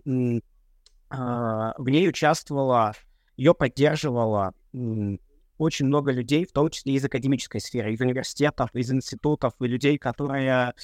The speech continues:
когда-то уже уехали из России и работают, ведут исследования в других странах. А, сами мы с Александром из академической среды, а, тесно с ней связаны.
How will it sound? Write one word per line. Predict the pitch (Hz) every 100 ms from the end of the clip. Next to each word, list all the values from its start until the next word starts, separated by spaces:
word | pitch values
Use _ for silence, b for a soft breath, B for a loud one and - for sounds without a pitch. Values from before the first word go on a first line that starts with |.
| B _
когда-то | - 127 143 156
уже | 135 147
уехали | 151 143 160 135 123
из | 127
России | 123 123 - 156 175 156 131
и | 143 131 139
работают, | 127 127 123 127 160 - 127 117
ведут | 113 135 135
исследования | 120 135 139 143 131 123
в | 110
других | 123 120 120
странах. | - 123 101 85 _ _ _ _ _ _ _ _ _
А, | 135 127 123 117 113 110 107 -
сами | - - 156 165
мы | 147 143 135
с | - -
Александром | 131 123 139 143 139 127
из | 123 127 127 123
академической | 123 123 123 123 135 127 117
среды, | - 123 127 175 214 -
а, | 139 127 123 117 113
тесно | - 127 -
с | -
ней | 117
связаны. | - 131 185 175 156